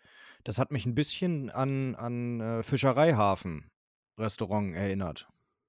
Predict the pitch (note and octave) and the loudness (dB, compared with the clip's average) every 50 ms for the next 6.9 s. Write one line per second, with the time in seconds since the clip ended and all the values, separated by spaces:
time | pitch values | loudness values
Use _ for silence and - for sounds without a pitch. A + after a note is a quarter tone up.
0 | _ _ - A2+ A2+ G#2 A#2 C3 A#2+ - D3 B2+ B2+ A2+ - - B2+ A2+ A2+ - | _ _ -4 -2 0 0 0 0 0 0 0 0 0 0 0 -2 -2 -2 -2 -2
1 | - - C3 D3 E3 E3+ D#3 C3 A2+ A#2 A2+ - C#3 B2+ A2+ - - A#2 A#2+ B2 | 0 2 2 4 4 2 2 2 0 0 -2 -2 -2 -2 -2 -2 -4 -6 -6 -4
2 | - A#2 G#2+ G2+ B2 E3 F3 D3+ C#3 E3 E3 D#3+ D3+ - E3 D3+ - C3 B2 A#2 | -4 -2 -2 0 2 2 2 2 2 0 0 0 0 0 -2 -2 -2 -2 -4 -4
3 | A#2 A#2+ B2 A#2+ A2+ A2+ A#2 - - A#2+ G#2 G#2+ A2 A2 A2+ A2+ A#2+ C3+ D3 D#3 | -2 -2 -2 0 0 0 -2 -2 -4 -4 -2 -2 -2 0 0 -2 -2 -2 -2 -2
4 | D#3 D#3+ C#3 - - A#2+ C3+ C#3+ C#3 - - _ _ _ _ - A2 F2+ F2+ G2 | 0 -2 -2 -2 -2 -2 0 0 -2 -4 -8 _ _ _ _ -8 -6 -6 -6 -6
5 | A#2 D3+ - - C3 - - B2 A#2 - G#2 G#2+ - - - - F#2 G2+ G2+ F#2+ | -6 -6 -6 -6 -6 -6 -6 -8 -8 -6 -6 -6 -6 -6 -8 -8 -8 -8 -6 -6
6 | G2+ G2 - - - - C#2 C#2 F2 E2 G2+ G#2 A#2 D3 D3 F3 F3+ F#3+ | -6 -6 -6 -8 -10 -10 -10 -10 -8 -4 0 0 0 0 0 0 -2 -2